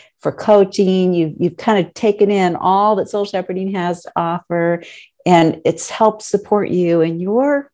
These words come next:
ministry. And that's why we exist. So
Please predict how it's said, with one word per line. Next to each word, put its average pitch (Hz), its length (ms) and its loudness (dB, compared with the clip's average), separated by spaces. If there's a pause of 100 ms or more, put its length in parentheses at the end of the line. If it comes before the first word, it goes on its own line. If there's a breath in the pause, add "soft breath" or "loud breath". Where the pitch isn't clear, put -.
ministry. 165 440 -4
And 170 100 -2
that's 240 380 -4
why 269 160 0
we 262 160 0
exist. 277 560 0
So 202 240 2